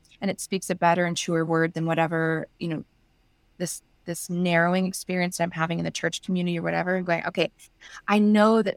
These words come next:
that is the really real and the, and the truest true." So I can root and ground myself in that experience, in that embrace, in that encounter. And then when I move back in these spaces that feel a bit more confining or limiting or a little bit too narrow,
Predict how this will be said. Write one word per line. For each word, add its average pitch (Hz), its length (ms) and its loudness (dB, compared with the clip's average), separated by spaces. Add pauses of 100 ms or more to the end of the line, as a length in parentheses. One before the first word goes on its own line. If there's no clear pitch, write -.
(140)
that 190 240 6
is 185 140 -2
the 165 120 -4
really 180 340 -4
real 160 520 0
and 170 160 0
the, 160 180 0
and 165 100 -2
the 156 60 -4
truest - 500 -2
true." 180 440 -4 (300)
So - 180 0
I 202 80 8
can 190 280 -4
root 196 280 0
and 190 140 0
ground 180 360 4
myself 165 560 0
in 185 160 0
that 175 160 2
experience, 156 840 -6
in 185 160 0
that 185 140 2
embrace, 165 420 -2
in 165 80 -6
that 160 160 0
encounter. 170 640 -2 (480)
And 226 160 8
then 233 100 6
when 226 140 6
I 220 80 4
move 233 320 4
back 196 220 4
in 196 100 0
these 185 140 -2
spaces 180 320 -6
that - 120 -4
feel 220 300 0
a 196 40 0
bit 185 160 0
more 170 140 -2
confining 165 760 -4
or 170 180 -2
limiting 165 480 -2
or 165 60 -2
a 165 60 0
little 180 160 2
bit - 160 -4
too - 180 -4
narrow, 170 560 2